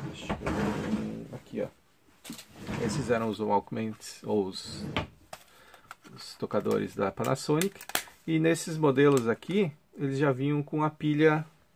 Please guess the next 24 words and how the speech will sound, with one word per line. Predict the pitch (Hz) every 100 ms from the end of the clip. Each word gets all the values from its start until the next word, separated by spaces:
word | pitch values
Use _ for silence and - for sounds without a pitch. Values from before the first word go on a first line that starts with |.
| _ _ _ - - - - _
que | -
era | 139 147
a |
pilha, | 147 151 139
pra | 131 127
quem | 135
não | 131 123
acompanhou | - 139 151 135 139
um |
pouco | 143 123 113
da | 117
história | - - 117 113
dos | 107 101
Walkmans, | 113 120 - 143 143 151
os | 135 120
últimos | 143 143 143 127
modelos, | 131 117 127 147 139
a | 135
Sony, | - 143 147 160
que | - -
foi | - 117
a | 104
que | - 107 101
desenvolveu, | 95 104 113 117 120 120 135